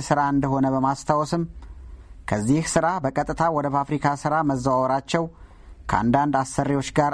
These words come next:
አለመግባባት መፍጠሩን፣ በዚህ ምክንያት የተባረሩም እንዳሉ ተናግረዋል። ይህንኑ ተከትሎ በርካቶች ማደሪያ ማጣታቸውን ጠቅሰው በዚህ ምክንያት በከተማዋ ባህል አዳራሽ ማደር የጀመሩትም በፖሊስ መባረራቸውን አመልክተዋል።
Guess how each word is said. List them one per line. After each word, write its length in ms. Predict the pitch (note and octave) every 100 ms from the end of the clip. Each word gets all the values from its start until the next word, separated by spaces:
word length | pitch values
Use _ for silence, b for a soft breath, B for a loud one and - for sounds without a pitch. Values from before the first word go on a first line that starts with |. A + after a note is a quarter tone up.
| -
አለመግባባት 720 | C3+ C3+ C3+ B2 B2+ C3 C3 -
መፍጠሩን፣ 600 | C3 C3 - C3 B2+ D3+ - - -
በዚህ 300 | - A#2 D3 D3+
ምክንያት 380 | D3+ E3 D#3+ D#3
የተባረሩም 600 | D#3 D3 C#3+ C#3+ C#3 C#3
እንዳሉ 320 | C3+ C3+ C3+ C#3
ተናግረዋል። 520 | D3 D3+ D#3 D3 - - b b b
ይህንኑ 340 | E3 F3+ F3+ F3+
ተከትሎ 400 | E3+ F3 - F3+
በርካቶች 520 | E3 D3+ C#3+ D3 E3 D#3
ማደሪያ 380 | C#3 C3 C#3 C#3
ማጣታቸውን 680 | B2+ B2 A#2+ A#2+ - B2+ A#2+
ጠቅሰው 360 | C3+ - E3 E3 b b b b
በዚህ 300 | - A#2 C#3+ F3
ምክንያት 420 | F3 F#3 F#3 F#3 -
በከተማዋ 500 | C#3+ D3+ D#3 D3+ D#3
ባህል 240 | C#3+ C#3 C#3
አዳራሽ 440 | C#3 C#3 D3 D3+ C3
ማደር 300 | B2+ A#2+ B2+
የጀመሩትም 600 | C3+ C#3+ D3+ D#3+ D#3+ F#3 E3+ B B B
በፖሊስ 420 | F#3+ F#3 F3 E3
መባረራቸውን 760 | E3 D3+ C#3+ C#3+ C#3 C#3 D3 C#3
አመልክተዋል። 540 | C#3+ C#3+ D3 E3 D3